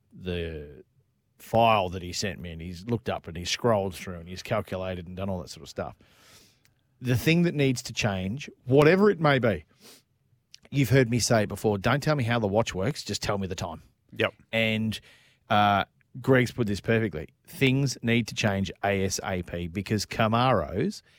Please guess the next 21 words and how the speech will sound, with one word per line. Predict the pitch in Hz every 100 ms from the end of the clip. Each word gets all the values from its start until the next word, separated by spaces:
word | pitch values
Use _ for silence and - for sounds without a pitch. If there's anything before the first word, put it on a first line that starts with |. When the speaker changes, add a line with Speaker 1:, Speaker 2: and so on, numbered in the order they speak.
| _
Speaker 1:
have | 107 95
won | 107 104 107 -
eighty-one | 127 131 - 156 - 120 127 123
percent | 123 - 110 107
of | 98
the |
races | 95 98 98 - 85
this | 92 85 98
year. | 87 - _ _ _ _ _ _ _ -
And | 107 107 107 98 - _ _ _ _ _ _ _
if | 127 107 - - - _ _ _ _
Triple | - 120 107
Eight | 110 -
weren't | 117 110 - _ -
disqualified | 104 - 123 104 - 98 95 95
in | 95 92 85 - _ _ _ _ _ -
Newcastle, | 123 139 151 170 247 262 _ _ _
it's | 101 -
one | 90 87
hundred | - - 101 90 71 - _
percent, | 95 - 76